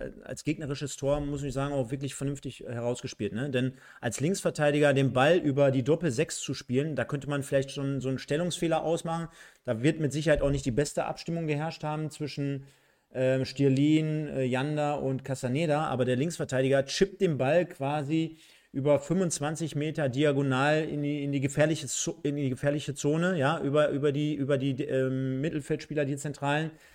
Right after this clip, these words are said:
Dann wiederum wird aufgedreht auf der Mittellinie. Äh, man hat dann dementsprechend durch die Seitenverlagerung die ganze rechte Seite offen.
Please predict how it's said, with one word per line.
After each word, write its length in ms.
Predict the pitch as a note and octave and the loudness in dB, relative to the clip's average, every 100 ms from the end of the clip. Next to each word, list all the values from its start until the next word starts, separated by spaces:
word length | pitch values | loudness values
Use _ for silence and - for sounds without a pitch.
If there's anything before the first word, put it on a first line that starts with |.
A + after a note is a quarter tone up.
| - _ | -20 _
Dann 180 | C#3+ D3+ | 2 4
wiederum 500 | D3+ D#3 C#3 D3+ D3 | 6 6 6 4 2
wird 220 | C#3 C#3 | 2 2
aufgedreht 640 | C#3 E3+ - D#3 C3+ D#3+ D#3 | 2 2 2 -2 2 2 2
auf 160 | C#3+ C3+ | 0 2
der 120 | D3 | 0
Mittellinie. 640 | D#3 D#3+ D#3 D#3 D#3+ D#3+ | 0 -2 0 0 2 0
Äh, 240 | D#3+ C#3 C#3+ | 0 0 0
man 300 | C#3 C#3 C3+ | -2 -2 -4
hat 140 | C#3 | 0
dann 180 | C3+ C#3 | 2 4
dementsprechend 520 | C#3+ D3+ - C#3+ C#3 | 4 2 -2 -2 0
durch 140 | C#3 C3 | -2 -2
die 100 | A#2+ | 0
Seitenverlagerung 800 | A#2+ C#3 - D3+ D3 D3 D3 | 4 4 2 -2 -2 -2 -2
die 80 | C3+ | -2
ganze 400 | C#3+ C#3+ - C3+ | -2 -4 -2 -2
rechte 240 | C#3 C#3 B2+ | -2 -4 -2
Seite 340 | C3 C3+ C#3 | 0 -2 0
offen. 380 | C3+ C#3+ E3+ | 0 0 -2